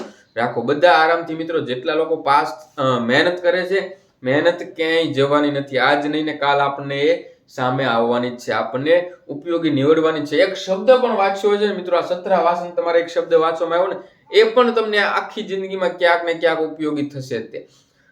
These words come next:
કરેલું ફોગટ જતું નથી મિત્રો. કર્મ ફલેષુ સર્વદા. જેટલું કર્મ કરો એટલું ફળ મળે છે. તો કર્મ કરવું આપણા હાથમાં છે, ફળ દેવું ભગવાનના હાથમાં છે. બરોબર છે? તો કર્મ ચૂકતા નહીં મિત્રો. જાગો ત્યારથી તે સૂવો ત્યાં સુધીમાં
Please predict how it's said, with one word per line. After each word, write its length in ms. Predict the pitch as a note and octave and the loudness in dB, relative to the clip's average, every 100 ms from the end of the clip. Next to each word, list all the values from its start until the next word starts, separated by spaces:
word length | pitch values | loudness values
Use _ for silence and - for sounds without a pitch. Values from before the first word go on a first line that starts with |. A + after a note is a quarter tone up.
| _ | _
કરેલું 420 | - F3+ G#3 G3+ G3 | 2 4 6 4 2
ફોગટ 280 | G3 F#3+ | 0 0
જતું 280 | F#3 E3+ F3+ | 0 -2 -2
નથી 200 | F3 E3+ | -4 -4
મિત્રો. 300 | D#3+ D#3 C3+ | -6 -2 0
કર્મ 360 | B2+ D#3+ F3+ F3+ | 0 2 2 2
ફલેષુ 420 | F3 E3 E3 D#3+ | 2 4 2 0
સર્વદા. 440 | C#3+ E3 E3 C#3+ | 0 4 4 4
જેટલું 520 | A2+ A2+ F3 G3 G3 F#3+ | 0 2 0 2 0 2
કર્મ 300 | F3+ F3+ F3 | -2 0 0
કરો 200 | F3 F3+ | 2 2
એટલું 340 | E3+ E3+ E3 | 0 0 -6
ફળ 280 | - D3 D3 | 0 2 2
મળે 600 | B2 B2 B2+ C#3+ E3+ - - _ - - | 0 4 6 6 4 2 -14 _ -20 2
છે. 240 | D#3 G#2+ - - - | 4 4 2 -12 0
તો 100 | F3+ | 2
કર્મ 580 | F3+ - G3 C4 C4 B3 | 2 2 6 8 6 6
કરવું 320 | A#3+ A#3 A3 | 4 6 4
આપણા 240 | G#3+ G#3 | 4 4
હાથમાં 340 | G3 F#3+ F#3+ F3+ | 4 2 0 0
છે, 120 | F3 | 0
ફળ 360 | - G3 G3+ | -4 0 2
દેવું 260 | F#3+ F3+ E3+ | 2 0 0
ભગવાનના 520 | C#3 C#3+ D3 D3 C3 | 0 2 2 2 -2
હાથમાં 360 | B2+ B2 A#2 A#2 | -4 -6 -8 -10
છે. 100 | G2+ | -6
બરોબર 360 | A#2+ F3 F#3 | -2 0 0
છે? 100 | F#3+ | -2
તો 380 | F#3+ - _ C3 | -6 -10 _ -8
કર્મ 480 | B2+ - A#3 A#3+ A3+ | -8 2 6 6 4
ચૂકતા 420 | G#3 F#3+ - D#3+ | -2 -6 -2 -2
નહીં 180 | C#3 A#2+ | 0 -2
મિત્રો. 380 | A#2+ A#2 A2+ G#2+ | -4 -4 -6 -2
જાગો 360 | C3 D#3+ F#3 | 2 4 2
ત્યારથી 420 | F#3+ F3 F3 F3+ G3 | 0 0 0 -2 -6
તે 140 | F#3 | -8
સૂવો 300 | D3 F3+ F3+ | -8 -2 -2
ત્યાં 220 | F3 E3+ | 0 -2
સુધીમાં 380 | D#3+ D3+ E3+ F3 | -2 -8 -4 -2